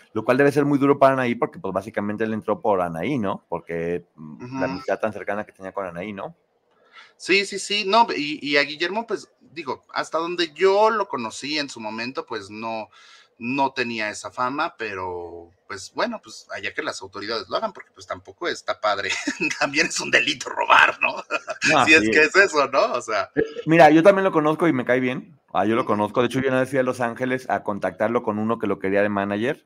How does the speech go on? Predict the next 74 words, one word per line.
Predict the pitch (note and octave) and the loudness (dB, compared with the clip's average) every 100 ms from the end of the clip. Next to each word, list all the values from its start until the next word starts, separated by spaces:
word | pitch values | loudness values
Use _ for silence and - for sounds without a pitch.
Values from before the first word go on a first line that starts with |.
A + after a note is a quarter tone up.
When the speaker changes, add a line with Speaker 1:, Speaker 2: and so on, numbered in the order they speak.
| _ | _
Speaker 1:
eh, | E2 D#2 D2+ C#2+ | -8 -8 -8 -10
que | - | -8
Speaker 2:
Ujú. | E2 | -8
Speaker 1:
el, | E2 D#2+ | -8 -10
el, | E2 D#2+ | -10 -8
el | F2+ F2+ | -8 -4
chavo | C3+ C3 D3+ | 2 4 2
que | A#2+ F2+ D#2 - _ _ _ _ _ - | -2 -6 -8 -14 _ _ _ _ _ -12
tenía | F#2+ A2+ | -4 -2
un | |
millón | B2 A#2 G#2+ B2 C3+ G2+ | -2 -2 0 0 -2 -6
de, | E2+ | -8
de | E2+ F2 | -6 -2
dólares | G2 A2+ G2 | 2 2 0
de | F2+ | -4
presupuesto, | F2 E2+ - G2+ A2 G2+ | -6 -8 0 0 2 -2
su | F#2 | -2
papá | E2+ E2 | -4 -4
tenía | F#2+ G#2 | -4 -4
mucho | G#2+ G#2+ | -6 -8
dinero | F2+ F2+ A#2 | -8 -6 -4
y | A#2 | -4
quería | F#2 F#2 F2+ | -4 -4 -2
que | |
él | G2+ | -4
fuera | - G2 | 0 0
su | G2+ F2 | 0 -4
manager | F2+ B2 D3+ C#3+ A2+ | -4 -4 -2 -2 -2
y | |
hacerle | E2 G#2 G#2+ | -4 -6 -6
un | |
videoclip | G2+ F#2 - G#2 G#2+ | -6 -8 -8 -10 -8
y | |
demás. | F#2 F#2 F#3 - _ _ _ _ _ - | -6 0 0 0 _ _ _ _ _ -6
Entonces | A2+ C#3 | -2 0
me | C#3 | 2
mandaron | C3 D3 G3+ | 4 6 6
a | E3 | 4
Los | D3 | 4
Ángeles, | G3+ A3 C#3+ | 2 0 -4
fíjate, | C#3 C3+ A#2 | -2 -2 0
a | |
hablar | A#2+ B2 | 0 0
con | - B2+ | -4 -8
Guillermo | A2 A#2+ B2+ C3+ | -4 -2 -2 0
para | A2 G2+ | 0 0
que | - | -2
lo | F#2+ F#2+ | -4 -2
representara | F#2 - F#2 F#2 F#2 G#2 C#3+ A#2 | -4 -8 -14 -16 -2 0 2 0
y | F2+ E2+ | -6 -12
Guillermo | E2+ F#2 G#2 | -10 -8 -8
se | G#2 | -10
portó | F2+ F#2 G2+ | -14 -12 -8
muy | G2+ | -8
bien, | F#2+ C3 F#3 | -8 -8 -10
eh, | - F2 E2+ E2 D#2 D2+ - - | -10 -8 -6 -8 -10 -12 -16 -4
todo | G2 | -2
el | G2+ | 0
Speaker 2:
Sí, | A#3 | -2
Speaker 1:
tiempo | D4+ | -2
Speaker 2:
es | |
Speaker 1:
fue | D4+ | -2
Speaker 2:
muy | - | 0
Speaker 1:
muy | C#4 | 0
Speaker 2:
lindo, | C#4+ | 4
Speaker 1:
profesional. | A#3+ F3 - | 4 4 -2
Speaker 2:
Guillermo | E3+ F3+ G3+ A#3+ | -4 0 0 0
Rosas | A#3+ A#3 A#3+ | -4 -6 -8
es | A3+ | -12
muy | G#3+ G3 | -12 -10
lindo | F3+ F3+ F#3 A3 | -8 -6 -4 -4
y, | F3+ A#2+ | -4 -6
este, | A2 - A2+ G2 | -6 -8 -8 -6
Speaker 1:
Sí. | F#2 G2+ | -6 -6